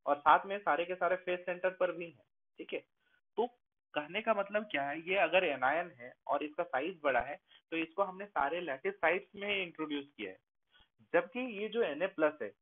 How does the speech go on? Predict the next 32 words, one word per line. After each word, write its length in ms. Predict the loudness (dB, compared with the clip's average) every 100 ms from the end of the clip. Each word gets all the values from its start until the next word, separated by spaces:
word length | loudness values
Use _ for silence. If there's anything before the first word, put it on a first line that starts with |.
| _ -10
एनए 140 | -8
प्लस 240 | -2 0 2
सारे 300 | 2 2 0
के 100 | -2
सारे 240 | 0 2
octahedral 640 | 0 0 -2 0 -2 -2 -4 _ -4
hole 200 | -2 -2
में 100 | -6 -12
होंगे। 260 | -14 -20 -20 _ _ -8
तो 60 | -6
octahedral 600 | 0 0 0 -2 -4 -4
hole 220 | -4 -4 -6
मैंने 200 | -6 -2 2
पहले 260 | 2 2
ही 120 | -4 -2
लेक्चर 340 | -2 -2 -4
में 100 | -2
बताया 340 | -4 0 2 2
हुआ 240 | 0 -4
है 80 | -6 _ _ _ -8
कि 80 | -4
वो 200 | -4 -2
सारे 380 | 0 2 0 2
एज 140 | 2
सेंटर 340 | 2 -4 -4 -4 -2
पर 120 | -2
होते 260 | -2 -4 -4
हैं 80 |
और 120 | -6 -2
साथ 300 | -2 -2 -4
में 140 | -6
एक 200 | -6